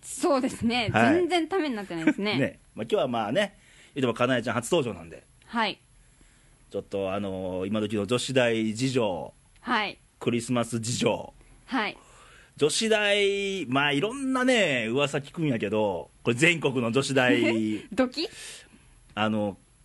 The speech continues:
Speaker 2: ね、かなえちゃんとこの女子大がさっき聞いたんやけど、
Speaker 1: はい。
Speaker 2: それ以外の女子大もあんのよね。
Speaker 1: そうですね。
Speaker 2: いっぱいね。
Speaker 1: いっぱい。
Speaker 2: どうも女子大、まあ、男-、何？男子校と女子校でもそうなんやけど、
Speaker 1: うんうんうん。
Speaker 2: あの、男の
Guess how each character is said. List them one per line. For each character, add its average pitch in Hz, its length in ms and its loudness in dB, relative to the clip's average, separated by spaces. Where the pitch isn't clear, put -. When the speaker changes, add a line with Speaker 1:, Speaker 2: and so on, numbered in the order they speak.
Speaker 2:
ね、 175 140 -2
か 175 60 2
な 156 80 2
え - 20 0
ち 147 40 0
ゃ 131 60 6
ん - 20 -4
と 139 60 2
こ 135 80 0
の 135 60 0
女 120 60 -4
子 - 20 -2
大 127 80 2
が 117 80 2
さ 123 80 2
っ - 80 -6
き - 180 -2
聞 214 40 4
い - 20 -8
た 139 120 2
ん 101 40 -2
や 98 80 -4
け 92 100 -4
ど、 101 340 0
Speaker 1:
は 233 320 -2
い。 175 80 -10
Speaker 2:
そ 175 140 -2
れ 165 100 0
以 220 60 4
外 175 180 4
の 107 200 -2
女 110 80 -2
子 110 60 -2
大 110 100 2
も 110 120 2
あ 117 40 2
ん 110 80 0
の 104 80 -2
よ 117 60 -2
ね。 220 200 -4
Speaker 1:
そ - 160 -4
う 208 40 -2
で 180 80 -6
す 240 80 -4
ね。 269 120 0
Speaker 2:
い 226 60 0
っ - 20 -10
ぱ 104 220 0
い 107 40 0
ね。 202 140 4
Speaker 1:
い 254 40 0
っ - 20 -8
ぱ - 60 -12
い。 - 20 -20
Speaker 2:
ど 240 220 2
う 349 60 -4
も 170 80 0
女 180 120 2
子 240 180 -4
大、 208 480 -2
ま 135 100 4
あ、 - 20 -4
男-、 226 380 2
何？ 107 340 0
男 240 280 2
子 - 80 -8
校 226 180 4
と 214 80 0
女 208 140 2
子 - 80 -8
校 208 180 0
で 165 60 0
も 226 60 -2
そ 247 100 2
う 262 40 4
な 247 120 2
ん 247 60 -2
や 254 40 -2
け 254 80 2
ど、 247 120 4
Speaker 1:
う - 20 6
ん 240 40 4
う 247 40 2
ん 240 40 2
う - 20 0
ん。 196 60 -12
Speaker 2:
あ 101 180 -2
の、 98 200 -6
男 285 420 -2
の 131 220 2